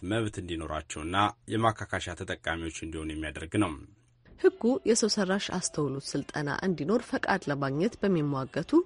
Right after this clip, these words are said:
Speaker 2: የፈጠራ ኢንዱስትሪ ቡድኖችና ማህበራት ዘንድ ታዋቂ ነው። የስታንፈርድ ዩኒቨርሲቲ የህግ ፕሮፌሰር ማርክ ሌምሌይ በሙግት ላይ ያሉ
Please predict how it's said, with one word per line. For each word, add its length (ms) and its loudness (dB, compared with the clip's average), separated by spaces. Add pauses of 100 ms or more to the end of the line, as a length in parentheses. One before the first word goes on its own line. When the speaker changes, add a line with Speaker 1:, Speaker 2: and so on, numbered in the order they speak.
Speaker 2:
የፈጠራ 480 0
ኢንዱስትሪ 480 2
ቡድኖችና 600 0 (240)
ማህበራት 520 2
ዘንድ 260 8 (340)
ታዋቂ 300 8 (100)
ነው። 160 6 (460)
የስታንፈርድ 680 0
ዩኒቨርሲቲ 460 2
የህግ 420 4
ፕሮፌሰር 540 -2 (120)
ማርክ 340 0
ሌምሌይ 380 2 (340)
በሙግት 480 -2
ላይ 200 4
ያሉ 240 4